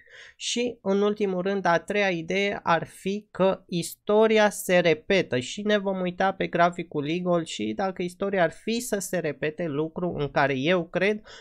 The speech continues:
putem să vorbim și despre acel zece X care era menționat și pe thumbnail. Acestea fiind zise,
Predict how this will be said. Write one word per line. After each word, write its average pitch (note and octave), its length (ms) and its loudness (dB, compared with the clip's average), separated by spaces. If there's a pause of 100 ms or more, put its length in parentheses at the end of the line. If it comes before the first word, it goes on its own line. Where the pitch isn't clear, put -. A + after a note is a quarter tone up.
(160)
putem G#3+ 280 2
să B3+ 160 0
vorbim A3 400 2
și F#3+ 260 -6
despre F#3+ 320 -2
acel F#3 420 2 (160)
zece G#3 500 0
X G#3 100 -10
care E3 280 2
era E3 480 4
menționat D#3+ 600 2
și - 260 -4
pe E3 140 0
thumbnail. D#3 500 2 (140)
Acestea A3+ 500 2
fiind G#3 280 -4
zise, A3+ 520 -4